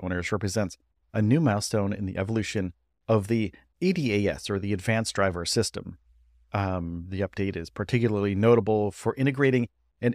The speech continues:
end-to-end neural network. It's brand new, a shift from the previous reliance on explicit C plus plus coding. This neural network, trained on a vast collection of video clips,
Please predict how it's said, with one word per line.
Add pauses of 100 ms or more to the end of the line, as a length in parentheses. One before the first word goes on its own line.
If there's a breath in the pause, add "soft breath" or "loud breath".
end-to-end
neural
network.
It's
brand
new, (120)
a
shift
from
the
previous (220 loud breath)
reliance
on
explicit (360)
C
plus
plus
coding. (840)
This
neural
network, (340)
trained
on
a
vast
collection
of
video
clips,